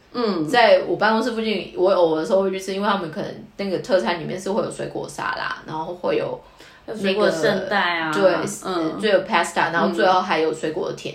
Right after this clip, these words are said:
Speaker 2: 点。
Speaker 1: 嗯。
Speaker 2: 我意思就是说，他们其实说出来，我觉得日本人可能是他们个性很单一还是什么，可是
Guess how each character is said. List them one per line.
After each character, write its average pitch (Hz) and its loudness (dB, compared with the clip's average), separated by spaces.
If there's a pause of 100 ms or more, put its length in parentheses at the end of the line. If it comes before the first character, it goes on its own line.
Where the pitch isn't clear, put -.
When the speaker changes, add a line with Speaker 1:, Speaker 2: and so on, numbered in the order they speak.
(120)
Speaker 2:
点。 - -12
Speaker 1:
嗯。 160 -4
Speaker 2:
我 202 6
意 320 10
思 302 2
就 262 -2
是 277 0
说， 247 2
他 427 2
们 233 0
其 214 -2
实 160 -6 (680)
说 302 0
出 392 0
来， 359 4
我 190 2
觉 185 2
得 240 4
日 330 4
本 170 4
人 151 -4
可 180 -2
能 180 -2
是 202 -2
他 285 4
们 240 -4
个 262 4
性 254 -2
很 180 -2
单 180 2
一 - -2
还 202 -2
是 165 -6
什 170 -8
么， 165 -8
可 175 -4
是 240 -4